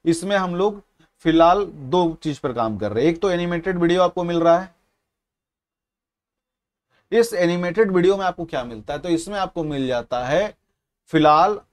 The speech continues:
आर्ट and कल्चर के क्लासेस टॉपिक वाइज। और अपना टारगेट है कि इस अमितोपीडिया यूपीएससी YouTube चैनल पर जीएस पेपर जो है मेंस का, उसके सारे सब्जेक्ट को एनिमेशन के माध्यम से समझा देना।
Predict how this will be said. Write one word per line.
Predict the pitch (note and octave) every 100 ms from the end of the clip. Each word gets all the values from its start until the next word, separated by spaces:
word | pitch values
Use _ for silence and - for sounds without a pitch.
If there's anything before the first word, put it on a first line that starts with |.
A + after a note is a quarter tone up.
| -
आर्ट | C3+ C#3 D#3+ F#3+ F3+
and | - C#3+ D3 F3 - _ -
कल्चर | C3 B2 D3+ C#3
के | - E3+
क्लासेस | - A2+ G#2 A2+ A2 - _ -
टॉपिक | D3+ C#3
वाइज। | G#2 G#2+ - _ _ _ _ _ _ _ -
और | D3 D#3+ E3 -
अपना | - G3+ A3
टारगेट | F#3+ F3 E3+ E3+
है | F3+
कि | F#3 F#3
इस | F3+ - F3+ F3
अमितोपीडिया | D#3 D#3+ E3 D#3+
यूपीएससी | D3+ D3 D3 D#3+ C3 C#3 B2+
YouTube | A#2 A2
चैनल | B2 B2
पर | G3+ G#3+ - _ _ -
जीएस | B2 B2+ F3 G3+ - - - _
पेपर | D#3 D3+ E3 E3 D#3 _ C3+
जो | B2 C3
है | C#3+
मेंस | C#3 C3+ B2 -
का, | F3+
उसके | F3+ -
सारे | E3+ - D#3+ G3+
सब्जेक्ट | F3 D3+ D#3
को | F3
एनिमेशन | D3+ C#3 C3+ D#3+
के | D3+
माध्यम | C3 A#2 B2+
से | C3+ E3+
समझा | C3+ G#2+ F#2+
देना। | F2+ G2+